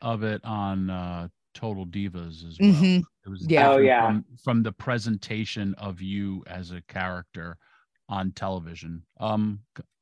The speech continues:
Speaker 1: if I can ask, what are you doing now? Like,
Speaker 3: Well, so the, which I was, this is probably why I've, I've been so bright. So when I first got released, my brother had his first baby, my brother who lives, like, right with me,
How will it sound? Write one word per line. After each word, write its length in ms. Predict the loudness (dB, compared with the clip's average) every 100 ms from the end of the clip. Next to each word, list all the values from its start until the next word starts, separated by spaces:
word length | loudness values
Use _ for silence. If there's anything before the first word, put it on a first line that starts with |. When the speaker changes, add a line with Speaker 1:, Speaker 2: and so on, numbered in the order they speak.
| -8
Speaker 1:
if 140 | -2
I 80 | 0
can 160 | 2 2
ask, 260 | 2 -2
what 140 | -4 -2
are 40 |
you 120 | -2
doing 300 | -2 -4 -4
now? 220 | -4 -8
Like, 220 | -10 -12 -12 _ _ _ _ _ _ _ _ _ _ -20 -20 _ _ _ -20 -16 -16 -8
Speaker 3:
Well, 360 | 4 6 6 4 -4
so 720 | 2 6 6 6 2 0 -4 _ -20
the, 680 | -4 0 2 2 0 0 -4 _
which 180 | -16 -14
I 120 | -14
was, 240 | -16 -18 -12
this 220 | -4 -2
is 80 | -2
probably 300 | 0 2 4
why 240 | 4 4 4
I've, 100 | 0
I've 220 | -4 -4 -6 -20 _ -20 -20 -4
been 220 | 0 0
so 140 | 0 2
bright. 340 | 4 4 2
So 140 | 0 2
when 220 | 2 0
I 260 | 0 0
first 300 | -2 -6 -8 -4
got 100 | -4
released, 340 | -2 -4 -6
my 180 | -6 -4
brother 680 | 0 0 2 2 4 2 2
had 580 | -4 -2 0 2 0 -2
his 200 | -6 -10
first 220 | -12 -8
baby, 440 | -2 -2 -4 -10 -2
my 140 | 0
brother 280 | 4 4 4 2
who 260 | 0 2
lives, 240 | 2 0 -2
like, 180 | -2 -2
right 240 | -4 -4 -4
with 160 | -10
me, 340 | -10 -14 -14